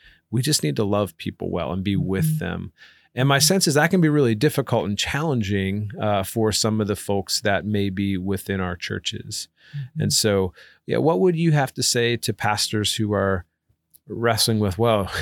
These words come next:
Speaker 1: <laughs> you know, Dave, you haven't been to my church. You haven't
Speaker 2: Yeah.
Speaker 1: met <laughs> so-and-so."
Speaker 2: Right. So a couple of things.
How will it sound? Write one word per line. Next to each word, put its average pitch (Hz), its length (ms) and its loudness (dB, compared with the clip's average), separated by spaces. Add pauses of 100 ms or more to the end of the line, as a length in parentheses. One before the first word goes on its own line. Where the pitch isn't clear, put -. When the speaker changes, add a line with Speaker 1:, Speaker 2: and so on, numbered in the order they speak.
(120)
Speaker 1:
<laughs> - 220 -20
you 104 100 -6
know, 87 140 -6
Dave, 117 260 4
you 165 120 6
haven't 131 260 4
been 123 100 2
to 104 80 0
my 110 300 2
church. - 400 -4
You 123 120 2
haven't 120 340 2
Speaker 2:
Yeah. 104 60 0
Speaker 1:
met 107 460 0
<laughs> - 120 -14
so-and-so." 107 760 2
Speaker 2:
Right. 147 280 -2 (1160)
So 202 220 0
a 170 60 -4
couple 214 320 -2
of 160 80 0
things. 143 540 -10